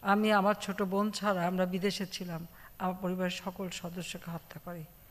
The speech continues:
এবং একই সাথে আমার মেজ ফুফুর বাড়ি, সেজ ফুফুর বাড়ি, ছোট ফুফুর বাড়ি আক্রমণ করে, প্রতিটি পরিবারের সদস্যদের হত্যা করা হয়।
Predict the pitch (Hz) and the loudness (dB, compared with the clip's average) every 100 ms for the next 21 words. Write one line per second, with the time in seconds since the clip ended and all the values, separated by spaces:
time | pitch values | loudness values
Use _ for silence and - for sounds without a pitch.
0 | - - 202 190 - 190 185 220 - 185 | -20 -4 0 0 2 -2 0 -2 -4 -4
1 | 170 160 - - - - 185 185 190 190 | -4 -4 -10 -18 -18 -4 2 2 2 2
2 | 196 196 190 175 175 170 202 190 190 196 | 0 0 -2 0 -2 -2 -2 -2 -2 -2
3 | 180 175 175 202 202 196 208 185 190 165 | -2 -2 -4 -4 -4 -2 -2 0 0 0
4 | - 190 175 175 170 165 - - - 226 | -2 -4 -2 -2 -2 -2 -6 -16 -2 0
5 | 202 214 202 180 202 196 190 180 180 175 | 0 0 -2 -2 0 2 2 2 0 -6
6 | 170 - 175 170 160 - 170 170 151 160 | -8 -8 -8 -6 -8 -8 -12 -10 -10 -10
7 | - | -12